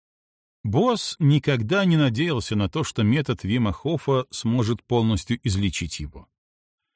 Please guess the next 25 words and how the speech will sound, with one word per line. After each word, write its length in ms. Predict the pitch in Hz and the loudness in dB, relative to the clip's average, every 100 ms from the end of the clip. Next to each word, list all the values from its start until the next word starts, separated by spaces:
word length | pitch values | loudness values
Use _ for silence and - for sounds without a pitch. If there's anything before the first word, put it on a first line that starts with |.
| _ - | _ -2
Тем 260 | 165 180 | 4 6
не 120 | 151 | 6
менее, 360 | 135 196 170 147 | 6 4 4 4
он 160 | 143 120 | 4 2
заметил, 520 | 107 110 170 147 123 | 2 2 0 0 -2
что 260 | - 120 - | -2 -4 0
эти 260 | 143 - 123 | -2 0 0
тренировки 680 | 110 110 98 160 - 135 117 | 2 2 2 0 -2 -2 0
продолжают 680 | 107 98 92 87 151 147 | 0 0 0 0 -2 0
давать 400 | 101 95 151 - | 0 2 0 -2
ему 300 | 98 104 123 | 0 2 2
дополнительную 760 | 113 - 107 117 127 110 101 98 | 0 0 2 2 0 0 2 2
энергию 520 | 107 147 110 123 120 - _ - | 2 0 0 2 0 -4 _ -2
и 100 | 127 | 2
позитивный 600 | 123 101 92 123 117 117 | 2 2 0 2 4 4
настрой, 680 | 120 - - 87 80 80 _ - | 2 0 -4 -4 -4 -8 _ -4
благодаря 440 | 104 107 101 95 | 0 2 2 2
которым 480 | 98 - 175 147 - _ _ - | 0 -2 2 2 2 _ _ -2
он 200 | 180 170 | 2 4
может 360 | 170 147 151 | 4 2 2
вести 380 | 131 - - 175 | -2 -4 -6 -8
более 320 | 131 170 143 | -4 0 0
активный 460 | - - 160 127 131 | -2 -4 0 2 2
образ 340 | 117 98 95 82 | 0 -2 -2 -4
жизни. 360 | 82 78 - | -6 -10 -18